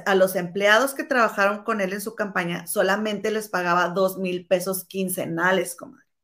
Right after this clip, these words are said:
que porque les dijo que él iba a regresar el dinero íntegro al ine.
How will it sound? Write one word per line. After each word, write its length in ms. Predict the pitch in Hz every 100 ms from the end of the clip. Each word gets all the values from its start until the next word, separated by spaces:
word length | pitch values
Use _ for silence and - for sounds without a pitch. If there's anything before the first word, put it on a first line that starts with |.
| _ _ _ _ _ _ -
que 120 | 202
porque 360 | 196 220 202 208
les 260 | 196 175
dijo 640 | 233 302 330 226 214 262 - _ _
que 220 | - 185 -
él 200 | 208 202
iba 160 | 226
a 40 | 233
regresar 440 | 214 190 185 180
el 80 | 202
dinero 420 | 214 190 185 - -
íntegro 540 | 262 254 285 294 294
al 180 | - 185
ine. 380 | 160 135 - _